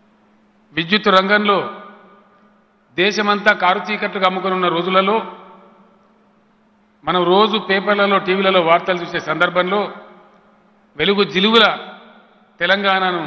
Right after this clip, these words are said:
మనం ఏర్పాటు చేసుకోగలిగినాం. ఇది కూడా మన పరిపాలన విధానానికి, మన పనితనానికి, మన అంకిత భావానికి మంచి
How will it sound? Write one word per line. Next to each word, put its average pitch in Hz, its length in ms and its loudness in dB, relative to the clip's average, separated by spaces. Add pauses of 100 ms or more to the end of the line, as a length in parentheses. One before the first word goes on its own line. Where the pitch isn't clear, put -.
(580)
మనం 165 120 -4 (120)
ఏర్పాటు 170 360 -2
చేసుకోగలిగినాం. 151 640 -4 (800)
ఇది 165 160 -4
కూడా 196 200 4
మన 175 100 0 (100)
పరిపాలన 170 400 0 (120)
విధానానికి, 180 560 0 (720)
మన 151 100 -4 (120)
పనితనానికి, 180 680 0 (720)
మన 160 80 -4 (100)
అంకిత 180 260 -4 (120)
భావానికి 180 480 0 (920)
మంచి 190 220 -4